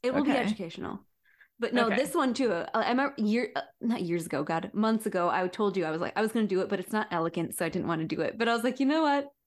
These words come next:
Speaker 1: This is"
Speaker 2: Yeah, who cares?
Speaker 1: And then I was, like, thinking about what episode was that recently where we were talking about how everyone was so smelly and everything was so gross.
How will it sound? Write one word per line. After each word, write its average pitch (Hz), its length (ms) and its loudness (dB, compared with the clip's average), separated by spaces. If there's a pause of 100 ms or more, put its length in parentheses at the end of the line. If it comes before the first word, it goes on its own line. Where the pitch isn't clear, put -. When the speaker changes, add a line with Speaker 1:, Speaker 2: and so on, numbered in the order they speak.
(160)
Speaker 1:
This 302 220 0
is" 311 380 -2 (460)
Speaker 2:
Yeah, 180 280 0
who 175 100 -4
cares? 165 340 -2
Speaker 1:
And 269 160 2
then 269 140 0
I 269 100 2
was, 262 140 -2
like, 240 380 -4 (220)
thinking 240 360 0
about 190 460 0 (200)
what 269 340 0
episode 233 440 0
was 196 120 0
that - 180 -2
recently 185 400 0
where 180 120 2
we 175 60 2
were 175 80 2
talking 175 300 -2
about 180 120 0
how 196 160 -2
everyone 180 420 2
was 170 180 -2
so 175 220 -2
smelly 170 520 0
and 160 220 -2
everything 175 440 -2
was 170 180 -2
so 170 160 -2
gross. 170 600 -2